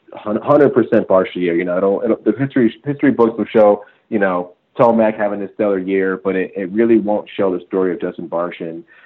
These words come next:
and, you know, getting that tryout ride and coming, coming back from, um, you know, hash-, you know, quote unquote, this hashtag privateer, uh, status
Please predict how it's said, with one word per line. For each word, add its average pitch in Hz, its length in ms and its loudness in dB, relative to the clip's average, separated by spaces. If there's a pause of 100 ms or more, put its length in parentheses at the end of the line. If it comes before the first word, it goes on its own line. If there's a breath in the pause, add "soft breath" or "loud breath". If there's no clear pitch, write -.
(160 soft breath)
and, 85 360 -8
you 101 120 -4
know, 82 180 -4
getting 110 260 4
that 95 160 -2
tryout 95 380 -2
ride 92 440 -2
and - 180 -12
coming, 98 360 -6 (100)
coming 101 320 -4
back 98 360 0 (100)
from, 87 300 -6 (400 soft breath)
um, 82 420 -4
you 98 100 -4
know, 85 220 -6 (360)
hash-, 101 380 -4
you 113 100 -2
know, 95 200 -2 (140)
quote 117 160 4
unquote, 110 440 4
this 107 120 -2
hashtag 107 420 0
privateer, 107 520 2 (120)
uh, - 540 2
status 107 460 2